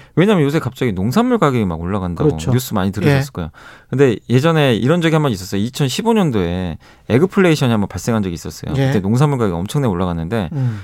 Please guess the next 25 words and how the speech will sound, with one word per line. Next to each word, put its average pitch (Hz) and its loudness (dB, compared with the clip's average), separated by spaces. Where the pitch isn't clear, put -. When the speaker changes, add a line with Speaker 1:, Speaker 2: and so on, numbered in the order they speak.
Speaker 1:
그때 170 0
당시에 147 0
많은 120 0
분들이 117 -2
그러면 107 0
"아, 113 0
음식료 139 0
회사들 127 0
실적 143 -4
망가지겠구나." 98 0
왜냐하면 113 2
Speaker 2:
음. 98 0
Speaker 1:
농산물을 120 2
수입해다가 139 2
Speaker 2:
그렇죠. 147 -6
Speaker 1:
가공해서 151 2
만들잖아요. 104 0
Speaker 2:
그렇죠. 135 -2
Speaker 1:
그럼 147 -2
당연히 175 2
실적 185 2
안 104 2
좋아집니다. 98 2
Speaker 2:
음. 139 0
Speaker 1:
근데 151 2